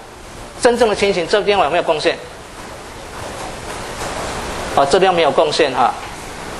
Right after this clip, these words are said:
所以我们，我们，所以我们就用古典物理来算的话，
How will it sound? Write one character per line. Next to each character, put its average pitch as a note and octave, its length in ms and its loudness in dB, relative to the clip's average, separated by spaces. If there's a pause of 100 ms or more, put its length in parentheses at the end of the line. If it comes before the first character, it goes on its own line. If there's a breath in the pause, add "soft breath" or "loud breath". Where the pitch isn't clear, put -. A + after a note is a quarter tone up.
(140)
所 - 160 6
以 A3+ 40 8
我 G3+ 40 8
们， E3+ 200 4 (160)
我 G#3 120 8
们， G3 220 2
所 - 160 6
以 A3+ 40 8
我 G3 40 6
们 F3+ 140 -2
就 G3 80 6
用 A3+ 200 6
古 G#3+ 180 6
典 F3+ 180 4
物 A3 140 6
理 E3 100 4
来 D#3 120 6
算 E3+ 220 2
的 D3 80 -2
话， E3 180 4